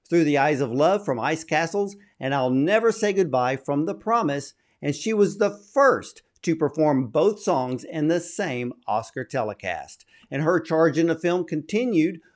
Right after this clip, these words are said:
with music for several other films, including The Great Mouse Detective and Lady and the Tramp Two, even Dirty Girl and Tyler Perry's For Colored Girls. But Melissa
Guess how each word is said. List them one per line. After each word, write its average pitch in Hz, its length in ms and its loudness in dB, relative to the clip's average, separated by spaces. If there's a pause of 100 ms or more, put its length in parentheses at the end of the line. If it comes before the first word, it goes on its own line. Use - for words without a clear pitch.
(100)
with 165 260 0
music 214 480 0
for 185 140 -2
several 170 440 0
other 214 220 0
films, 143 360 0
including 139 380 -2
The 117 100 -4
Great 135 320 -2
Mouse 117 320 -4
Detective 143 580 -6
and 104 180 -4
Lady 139 320 -2
and 139 80 -4
the 135 60 -10
Tramp 135 360 -6
Two, 160 380 -4 (240)
even 170 240 2
Dirty 180 260 4
Girl 214 320 2
and 185 200 -4
Tyler 165 380 -2
Perry's 139 380 -2
For 180 140 -8
Colored 214 380 0
Girls. 117 400 -6 (340)
But 143 160 4
Melissa 220 680 4